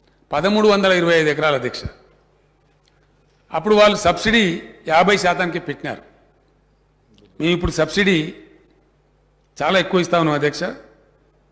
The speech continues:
డెబ్బై ఐదు నుంచి వంద శాతం వరకు కూడా ఇస్తా ఉన్నాం. అప్పుడు వారు పరిమితి పెట్టినారు ఒకటే ఎకరానికి అని చెప్పి, మేము ఆ పరిమితిని తమరు మంత్రిగా ఉన్నప్పుడే మూడు ఎకరాలకు పెంచినాం.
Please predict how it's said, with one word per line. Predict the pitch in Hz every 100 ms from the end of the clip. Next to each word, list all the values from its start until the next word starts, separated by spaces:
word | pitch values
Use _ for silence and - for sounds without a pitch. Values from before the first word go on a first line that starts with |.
| _ _ _ _ _ _
డెబ్బై | 151 160 208
ఐదు | 208
నుంచి | 202 185
వంద | 175 175
శాతం | 165 165 151
వరకు | 143
కూడా | 135
ఇస్తా | - 123
ఉన్నాం. | 104 95 _ _ _ _ _ _ _ _ _ _ _ _ _ _ _ _
అప్పుడు | 170 214
వారు | 208 208
పరిమితి | 180 190 214 214
పెట్టినారు | 208 202 170
ఒకటే | 156 180
ఎకరానికి | 160 160 151 143
అని | 120
చెప్పి, | 113 - - _ _ _ _ _ _ _ -
మేము | 165 165
ఆ |
పరిమితిని | 156 151 175 185
తమరు | 151 151 170 160 - 147
మంత్రిగా | 139 156
ఉన్నప్పుడే | 151 151 170
మూడు | 160 156
ఎకరాలకు | 160 156 143
పెంచినాం. | 123 120 113